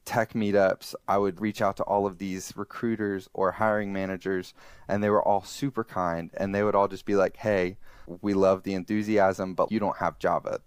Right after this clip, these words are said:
knowledge. And we can't go through the interview process with you, so we're just gonna cut it here." I kept getting these first round interviews,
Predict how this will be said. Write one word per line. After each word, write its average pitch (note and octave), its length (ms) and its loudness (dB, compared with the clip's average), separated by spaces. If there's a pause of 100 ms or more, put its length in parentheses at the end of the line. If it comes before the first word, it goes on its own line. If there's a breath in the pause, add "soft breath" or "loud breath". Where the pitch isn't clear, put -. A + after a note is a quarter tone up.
(120)
knowledge. - 640 -6 (560 soft breath)
And F2+ 640 0 (200)
we G2 160 -4
can't F#2 560 -4
go G2+ 140 2
through G2+ 160 -2
the F#2 120 0
interview F2 280 -4
process E2+ 420 0
with E2+ 180 -6
you, E2+ 100 -8
so F2 160 -4
we're E2 160 -4
just E2+ 180 -12
gonna E2 160 -4
cut D#2+ 200 0
it - 80 -2
here." F2+ 340 -4 (300 loud breath)
I G2 120 2
kept - 420 -2
getting A2 340 -2
these F2 180 -6
first - 380 -2
round A#2 260 0
interviews, D3+ 520 -6